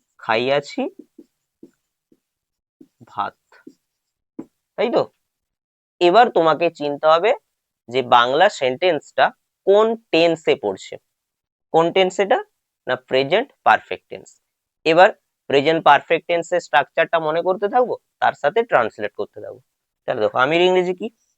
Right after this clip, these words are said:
I। এরপরে দেখো স্ট্রাকচারে কি আছে? হ্যাভ আছে। তাহলে I এর পরে কি হবে? অবশ্যই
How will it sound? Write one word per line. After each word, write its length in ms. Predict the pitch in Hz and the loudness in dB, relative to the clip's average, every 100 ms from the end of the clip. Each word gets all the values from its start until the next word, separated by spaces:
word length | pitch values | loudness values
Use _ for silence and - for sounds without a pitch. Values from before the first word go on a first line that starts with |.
| _ _ _ _ _ _ _ | _ _ _ _ _ _ _
I। 160 | - - - _ _ _ _ _ _ _ _ - | -10 -10 -16 _ _ _ _ _ _ _ _ 2
এরপরে 380 | 170 165 185 | 2 4 4
দেখো 180 | 185 185 | 4 2
স্ট্রাকচারে 520 | - 175 170 - 190 | -2 0 0 0 -2
কি 180 | 190 196 | 0 2
আছে? 200 | 185 185 392 - _ _ _ | 2 2 -4 -6 _ _ _
হ্যাভ 300 | 127 107 98 | -2 -2 -2
আছে। 200 | 101 _ | -12 _
তাহলে 160 | 117 | -2
I 120 | 120 135 | 0 0
এর 100 | 147 | 0
পরে 200 | 165 170 | -2 0
কি 120 | 180 | 0
হবে? 160 | 175 | 2
অবশ্যই 400 | 175 180 - 240 | 2 0 -2 -4